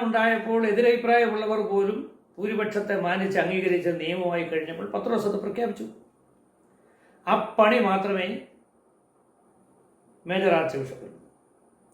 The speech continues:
അതിന് വിരുദ്ധമായൊരു നിലപാട് അദ്ദേഹം എങ്ങനെ എടുക്കും? അതോ അദ്ദേഹത്തെ ഇട്ട് ചുടിചോറ് വാരിക്കുന്ന പണിയാണോ സാക്ഷാൽ പാമ്പ്ലാനി ചെയ്യുന്നത്? അതുകൊണ്ട് ഒരു കാര്യം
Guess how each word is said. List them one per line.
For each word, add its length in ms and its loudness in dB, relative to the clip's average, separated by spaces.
അതിന് 280 6
വിരുദ്ധമായൊരു 600 4
നിലപാട് 320 2
അദ്ദേഹം 300 0
എങ്ങനെ 200 0
എടുക്കും? 200 -6
അതോ 120 8
അദ്ദേഹത്തെ 460 2
ഇട്ട് 200 0
ചുടിചോറ് 520 6
വാരിക്കുന്ന 400 0
പണിയാണോ 440 -6
സാക്ഷാൽ 480 -2
പാമ്പ്ലാനി 460 -4
ചെയ്യുന്നത്? 320 -4
അതുകൊണ്ട് 300 6
ഒരു 180 6
കാര്യം 320 2